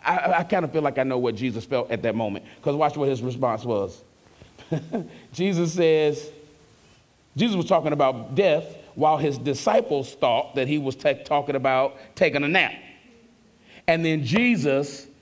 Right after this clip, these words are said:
became explicit. <laughs> So now here,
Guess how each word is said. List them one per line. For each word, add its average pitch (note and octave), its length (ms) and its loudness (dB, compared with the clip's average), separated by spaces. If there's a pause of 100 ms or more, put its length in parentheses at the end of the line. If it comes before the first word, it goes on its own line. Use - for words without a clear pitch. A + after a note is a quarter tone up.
(120)
became D#3 460 0
explicit. - 720 -2 (500)
<laughs> - 300 -10
So D#3 140 0
now D3 180 2
here, G3+ 260 4